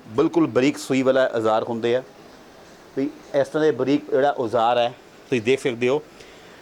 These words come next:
ਇਸ ਤਰ੍ਹਾਂ ਦੇ ਜਿਹੜੇ ਬਰੀਕ ਔਜ਼ਾਰ ਨਾਲ ਇੰਨੀ ਬਰੀਕ ਕਢਾਈ ਕਰਨੀ ਹੈ, ਇਹ ਵੀ ਇੱਕ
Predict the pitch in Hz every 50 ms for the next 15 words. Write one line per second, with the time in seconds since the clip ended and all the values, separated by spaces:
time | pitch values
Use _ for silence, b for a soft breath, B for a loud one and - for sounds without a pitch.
0 | B B B - - - - - - - - - - - 147 143 - - - 175
1 | 165 170 165 151 156 127 123 139 147 143 - - 131 120 110 117 113 117 117 120
2 | 123 123 - - 117 120 135 135 123 104 113 117 127 123 - 131 120 104 104 107
3 | - 117 107 104 113 113 117 117 117 120 113 120 113 120 127 123 123 - 131 127